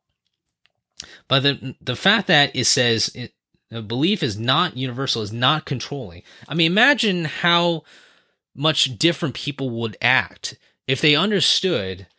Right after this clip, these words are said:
that not everyone is going to believe the same way as they believe. I mean, isn't that genius? <laughs> It, it's really astounding how something like this is super relevant, and yet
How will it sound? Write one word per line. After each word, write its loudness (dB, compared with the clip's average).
that 0
not 0
everyone -2
is -2
going -2
to -2
believe 0
the 2
same 2
way 4
as 0
they 0
believe. -6
I -12
mean, -6
isn't -2
that 2
genius? 0
<laughs> -10
It, -6
it's -4
really 2
astounding 2
how 0
something -4
like -4
this 0
is 0
super 0
relevant, -4
and -8
yet 0